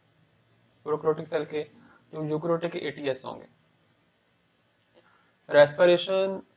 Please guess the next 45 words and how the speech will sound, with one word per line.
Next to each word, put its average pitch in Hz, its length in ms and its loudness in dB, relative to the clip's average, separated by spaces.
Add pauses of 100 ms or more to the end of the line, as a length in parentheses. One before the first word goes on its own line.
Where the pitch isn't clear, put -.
अगर 160 160 -2
हम 160 100 -4
देखें 151 260 -4
prokaryotes 170 460 -4
के 175 120 -10
अंदर 165 260 -4
तो 170 340 2
दो 151 200 -8
जगह 170 180 -2
होती 151 320 0
है, 160 240 -6
in 156 120 -10
cytoplasm 170 720 -4 (260)
and 156 260 -8
mesosomes। 135 540 -6 (560)
mesosomes 160 480 -2
हम 156 160 -10
जानते 143 340 -2
हैं 165 100 -8
internal, 156 460 -8
अ, 135 600 0
इनफोल्डिंग 151 580 -4
सेल 156 200 -12
membrane 143 380 -8
की, 202 180 -16 (680)
जहाँ 147 340 -2 (120)
पर 165 440 4 (260)
respiratory 156 540 0
enzymes 127 380 -6
होते 113 200 -10
हैं, 110 140 -16 (1400)
और 147 300 6
यहाँ 156 220 0
पर 170 240 -4
थर्टी 160 260 -8
एट 170 400 -2
एटीपी 170 220 -2
पैदा 151 240 2
होते 143 280 0
हैं 160 100 -4
एक 151 180 -8
glucose 147 380 -8
molecule 147 340 -8
टूटने 120 360 -14
से 110 160 -20